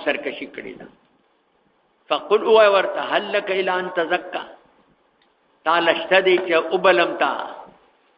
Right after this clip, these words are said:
دی خبرې ته چې څه پاک شي. د کفر نه، د شرک نه. واهديك تا ته هدایت کوم الی ربک رب ته. فتخشى چې تو ویری کې در رب.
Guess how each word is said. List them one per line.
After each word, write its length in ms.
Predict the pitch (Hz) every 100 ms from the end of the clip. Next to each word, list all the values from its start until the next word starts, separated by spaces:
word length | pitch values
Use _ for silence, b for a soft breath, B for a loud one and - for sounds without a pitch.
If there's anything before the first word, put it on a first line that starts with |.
| _ 117
دی 160 | 185 233
خبرې 360 | 143 196 190 175
ته 120 | 175
چې 220 | 170 151
څه 60 | 156
پاک 340 | 160 165 165 -
شي. 120 | - - - _ _ _ _ - -
د 140 | -
کفر 260 | 175 180 170
نه، 200 | 160 151
د 120 | 143
شرک 180 | 147 170
نه. 180 | - - - _ _ _ _ _ _ _
واهديك 540 | 123 160 196 196 208 - 165 -
تا 120 | 170
ته 140 | 160 147
هدایت 460 | 131 143 185 196
کوم 320 | 180 160 135 104 - _ _ -
الی 260 | 127 131 180
ربک 300 | 185 170 147
رب 340 | 143 208 -
ته. 120 | 135 104 - - _ _ _ _ _
فتخشى 440 | 131 135 190 - 170
چې 320 | 160 - 151
تو 100 | 165
ویری 280 | 170 175 170
کې 140 | 165
در 120 | 151
رب. 240 | 143 -